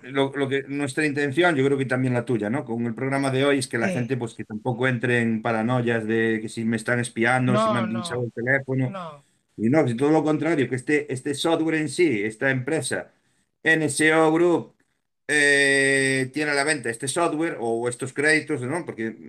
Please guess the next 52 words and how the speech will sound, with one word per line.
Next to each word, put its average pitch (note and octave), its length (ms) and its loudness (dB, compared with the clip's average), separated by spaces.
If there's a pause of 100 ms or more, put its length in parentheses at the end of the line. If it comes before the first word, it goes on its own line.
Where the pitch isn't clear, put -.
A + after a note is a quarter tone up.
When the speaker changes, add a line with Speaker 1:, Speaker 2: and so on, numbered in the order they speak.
(160)
Speaker 1:
realmente B2+ 460 -4
lo B2+ 100 -2
que A2 60 -12
están A#2+ 200 -6
comprando, B2 400 -4
ya G#2 140 -8
lo G#2+ 100 -4
dijimos A2+ 360 -8
antes, A#2 200 -8
son A2 140 -6
un, A2+ 100 0
una A#2 280 -6
serie A#2+ 220 -2
de A2+ 100 -2
créditos B2+ 340 -2
por G#2+ 160 -6
un A2 800 -2
dinero A#2 340 0
X, F3 420 -2 (1000)
¿vale? E2 160 -12
Que E2 320 -14
entiendo G#2 540 -2
que C3+ 440 2 (380)
en B2+ 220 0
principio, C3 680 2
y A#2 100 0
salvo A#2 300 0
lo, A2+ 280 2
las A2 180 -2
malas A#2+ 220 -2
lenguas B2+ 320 -2
que B2+ 80 -4
ando A#2+ 140 -2
diciendo A2+ 380 -4
por A2+ 140 -4
ahí, A#2+ 180 -2
que G#2+ 120 -6
si A2 160 -4
después G#2+ 260 -4
se A2 80 -8
lo A2+ 80 -2
venden A2+ 240 -2
a A2 40 -2
empresas, A#2+ 400 -2
no A2+ 80 -6
sé A2 120 -8
qué, A2+ 80 -6
no, A2+ 180 -8
bueno, G2+ 260 -10
no G#2 120 -8
lo F#2+ 60 -8
sabemos, G#2 480 -10